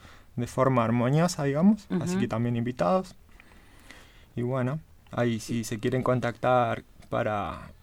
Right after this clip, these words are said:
Speaker 1: informarse más, hay las redes de, de comunicación, por lo general son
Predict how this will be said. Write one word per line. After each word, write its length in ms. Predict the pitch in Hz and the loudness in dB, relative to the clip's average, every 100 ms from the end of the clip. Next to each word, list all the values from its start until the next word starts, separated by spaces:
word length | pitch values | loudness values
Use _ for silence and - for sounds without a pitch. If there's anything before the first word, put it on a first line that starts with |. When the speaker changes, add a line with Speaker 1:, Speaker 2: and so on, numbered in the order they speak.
| - | -14
Speaker 1:
informarse 600 | 127 123 117 123 120 - 135 | -6 -4 -2 0 -2 -2 -2
más, 420 | 143 160 180 - | 2 2 0 -6
hay 500 | 120 113 110 107 101 - - | -4 -2 -2 -4 -8 -14 -12
las 240 | 120 110 113 | -6 -6 -2
redes 440 | 127 127 113 107 | 2 4 2 -2
de, 360 | 120 113 104 - - - - - - - | -4 -4 -6 -12 -18 -20 -20 -20 -20 -8
de 140 | 123 127 | -6 -2
comunicación, 840 | 123 120 117 123 - 143 156 160 | 0 0 0 -4 0 0 2 0
por 100 | 131 | -2
lo 60 | 120 | -6
general 440 | 131 127 135 170 | -4 0 0 0
son 560 | 175 143 127 113 110 | -2 -4 -2 -2 -2